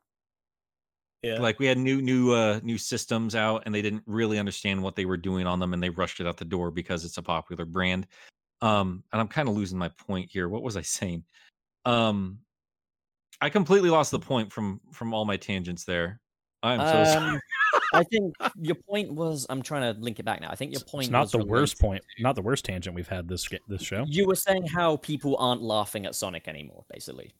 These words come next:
Speaker 3: and that the games have
Speaker 2: I
Speaker 3: been mediocre to just kinda bad recently, but nothing's
Speaker 2: And they,
Speaker 3: been, like,
Speaker 2: and they
Speaker 3: the low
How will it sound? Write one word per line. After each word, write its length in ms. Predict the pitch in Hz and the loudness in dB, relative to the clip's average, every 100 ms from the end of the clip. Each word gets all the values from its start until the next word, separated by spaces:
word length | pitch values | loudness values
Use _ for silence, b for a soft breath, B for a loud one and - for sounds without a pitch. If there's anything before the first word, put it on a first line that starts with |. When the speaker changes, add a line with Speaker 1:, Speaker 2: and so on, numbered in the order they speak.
| _ - | _ 0
Speaker 3:
and 180 | 120 117 | 2 2
that 140 | 104 | 0
the 60 | 120 | 2
games 360 | - 180 180 | 4 4 4
have 120 | 110 - | 2 -2
Speaker 2:
I 100 | - _ | -10 _
Speaker 3:
been 220 | 120 107 | -2 0
mediocre 540 | 117 110 107 101 98 104 | -2 -2 -2 -2 -4 -8
to 160 | - | -10
just 200 | 92 98 - | -8 -10 -8
kinda 320 | 101 90 85 | -8 -8 -8
bad 300 | 80 78 78 | -10 -10 -10
recently, 520 | 80 80 - 65 64 - | -12 -14 -14 -16 -18 -10
but 140 | - | -8
nothing's 240 | 117 95 147 | -6 -2 0
Speaker 2:
And 80 | 160 | 2
they, 100 | 160 | 0
Speaker 3:
been, 80 | 147 | -2
like, 120 | - | -6
Speaker 2:
and 120 | 147 | -2
they 100 | 160 | -2
Speaker 3:
the 160 | 131 123 | -2 -2
low 120 | 107 | -4